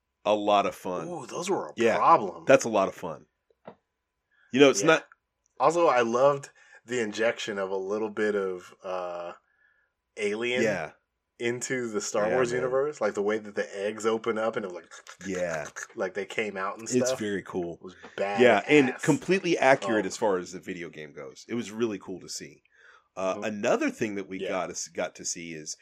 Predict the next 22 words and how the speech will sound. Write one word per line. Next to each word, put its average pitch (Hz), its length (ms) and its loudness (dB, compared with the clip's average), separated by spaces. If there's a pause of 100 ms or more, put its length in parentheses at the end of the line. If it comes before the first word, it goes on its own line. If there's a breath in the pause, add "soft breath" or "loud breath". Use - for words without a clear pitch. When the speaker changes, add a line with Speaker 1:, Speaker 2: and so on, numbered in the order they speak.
(380 soft breath)
Speaker 1:
we 147 260 -2
got 190 240 2
to 113 100 -6
feel 101 600 -6 (520)
real 202 760 2 (640)
anxiety 139 920 2 (160)
and 107 180 -8
fear 104 760 -4 (1300)
because 127 420 2
of 113 260 -2
two 202 440 -4
X-Wing 107 460 -2
pilots. 78 560 -10 (400 soft breath)
Now, 143 360 4 (140)
this 240 300 6
is 233 120 2
something 170 360 4
that 135 120 2
happened 135 360 4
in 104 160 -4
Rogue 110 240 4
One. 95 360 -4